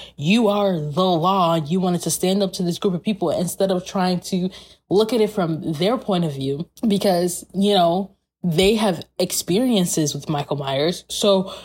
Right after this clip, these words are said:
no, not, "We're gonna work together," or, you know, whatever, or make it seem like we're working together. No, "I am the law. You guys are gonna listen to me." And then you let this man create a whole mob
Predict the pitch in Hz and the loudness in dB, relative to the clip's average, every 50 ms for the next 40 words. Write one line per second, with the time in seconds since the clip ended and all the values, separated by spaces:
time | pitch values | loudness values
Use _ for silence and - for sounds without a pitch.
0 | - - _ 208 240 277 262 214 180 170 170 190 220 240 247 240 - - - 170 | -20 -6 _ 0 2 2 2 2 2 2 2 2 2 2 2 0 0 -2 -2 -4
1 | 202 202 233 214 196 180 160 185 196 190 190 - 185 151 196 196 196 196 190 190 | -2 0 0 0 0 2 2 0 0 0 -2 -4 0 2 2 2 4 4 2 2
2 | 185 180 - - 180 170 170 170 165 160 160 - - _ _ 170 175 214 214 196 | 2 0 0 0 0 0 2 2 0 0 -2 -6 -12 _ _ 0 2 2 4 2
3 | 180 165 156 160 190 196 208 202 190 185 180 170 165 190 196 190 196 170 - - | 2 0 2 2 2 4 4 4 2 2 2 2 2 0 0 0 0 -2 -2 -2
4 | 202 214 233 226 196 185 190 170 175 185 180 190 180 175 190 185 175 180 165 160 | 0 0 0 0 0 0 -2 -2 0 -2 0 0 0 0 0 0 0 -2 0 0
5 | 175 165 139 123 - _ _ _ _ _ _ - 175 190 196 208 202 202 202 190 | 0 0 -2 -4 -6 _ _ _ _ _ _ -4 -2 -2 0 0 0 0 2 2
6 | 202 202 190 190 180 165 165 160 160 - - - _ _ 160 165 165 208 220 233 | 2 2 2 2 2 2 2 0 -2 -6 -10 -20 _ _ -6 -2 0 0 2 2
7 | 214 208 190 180 185 202 196 185 175 180 185 - 208 190 - 180 190 185 180 175 | 2 2 2 0 0 0 2 2 2 0 0 0 -2 -2 0 0 0 2 2 0
8 | 170 - - - _ - 190 185 180 190 190 190 196 190 185 175 - 190 180 - | 0 -4 -10 -18 _ -2 0 2 2 2 2 2 4 2 2 2 2 0 0 2
9 | 190 180 175 175 165 165 - - - 180 170 165 151 147 - 185 196 214 208 202 | 0 0 2 0 0 -2 -4 -6 -4 -2 0 0 -2 0 0 0 2 2 2 2
10 | 190 185 180 170 170 - | 0 0 0 0 -2 -4